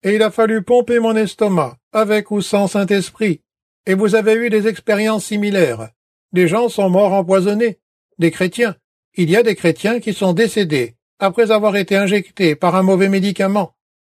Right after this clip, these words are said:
C'est du poison. Vous voyez, C'est très difficile d'interpréter ces versets de cette manière, de dire, « Voici les signes qui accompagneront ceux qui auront cru. Tous ceux qui croient seront en mesure de faire ceci,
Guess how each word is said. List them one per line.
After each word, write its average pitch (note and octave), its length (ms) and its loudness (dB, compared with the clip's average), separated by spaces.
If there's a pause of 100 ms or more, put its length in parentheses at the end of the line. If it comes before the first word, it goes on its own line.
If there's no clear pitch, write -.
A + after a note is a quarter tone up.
(120)
C'est A#3 160 -2
du A3+ 140 -4
poison. F3 500 0 (560)
Vous G#3+ 120 -4
voyez, E3+ 400 -2 (220)
C'est A#3 160 0
très A#3+ 160 0
difficile A3+ 540 -4
d'interpréter F#3+ 600 0
ces F#3 160 0
versets F#3 380 0
de F#3 80 2
cette F3+ 220 -2
manière, C#3+ 580 -2 (440)
de F3+ 120 2
dire, « F3+ 460 2
Voici G3+ 320 -2
les F#3+ 160 2
signes G#3+ 400 -2
qui G3 120 -2
accompagneront G3+ 680 0
ceux G#3 220 0
qui G#3+ 120 -4
auront G3 280 2
cru. F#3 320 -2 (280)
Tous A3 140 -4
ceux A#3 160 0
qui G#3+ 200 -4
croient D3 360 -2 (240)
seront G#3 320 2
en A3 60 2
mesure A3 380 2
de G3+ 120 0
faire G#3 220 -2
ceci, F#3 480 -4